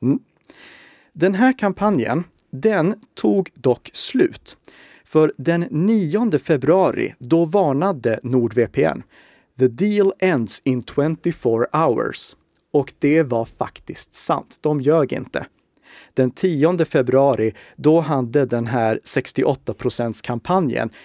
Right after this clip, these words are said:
ersatts av deras birthday promotion. Och då får man inte sextioåtta procent utan sjuttio procent rabatt. <laughs> Så ja, v-, varning.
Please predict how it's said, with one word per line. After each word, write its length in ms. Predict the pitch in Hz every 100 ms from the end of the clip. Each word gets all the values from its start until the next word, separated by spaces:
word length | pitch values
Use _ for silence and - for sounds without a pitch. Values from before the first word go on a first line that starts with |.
| _
ersatts 540 | 151 131 - 147 135 -
av 160 | 127 117
deras 400 | 120 110 120 - _ 127 -
birthday 600 | 196 302 - - 120 110
promotion. 760 | - 123 110 110 - - - 123 _ _ _ _ - - _
Och 100 | 143
då 160 | 156 190
får 180 | 254
man 140 | 202 165
inte 180 | 135 127
sextioåtta 600 | 139 - 143 - - 226
procent 400 | - - 117 -
utan 280 | - 139
sjuttio 520 | 127 - 285 - - 170
procent 460 | 117 - 131 107
rabatt. 400 | 120 - - - -
<laughs> 920 | _ - - _ - - - - -
Så 320 | 170 165 170
ja, 220 | 165 226 -
v-, 120 | 165 160
varning. 480 | 226 180 220 127